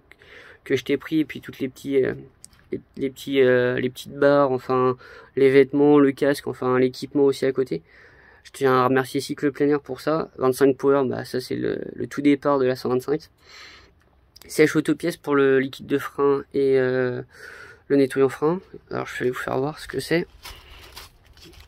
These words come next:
Hop. Alors, la qualité, si elle est pas terrible, terrible, c'est mon téléphone, hein, donc, euh, vous inquiétez pas. Donc j'ai pris du R B F six cents,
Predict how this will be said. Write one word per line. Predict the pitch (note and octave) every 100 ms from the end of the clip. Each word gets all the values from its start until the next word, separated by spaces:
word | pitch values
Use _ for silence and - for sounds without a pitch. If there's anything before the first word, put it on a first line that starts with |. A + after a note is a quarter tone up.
| - -
Hop. | A#2 - - - - - - - -
Alors, | C#3+
la | D3
qualité, | D3+ D#3 D#3+ F3+
si | F#3 F3
elle | D3
est |
pas | D3 D#3+
terrible, | F3 D#3+ -
terrible, | E3+ G3+
c'est | - D3+
mon |
téléphone, | D3+ D3 D3+ B2 A#2+
hein, | B2
donc, | B2 B2
euh, | A#2+ A#2+ B2 B2+ C3
vous | C#3
inquiétez | C3+ - - C3+
pas. | D3+ E3 - - - - - - - D3+
Donc |
j'ai | C#3+ D3+
pris | - D3+
du | D3+
R | E3
B | E3 F3+
F | F3+
six | - F#3+
cents, | G#3 A3+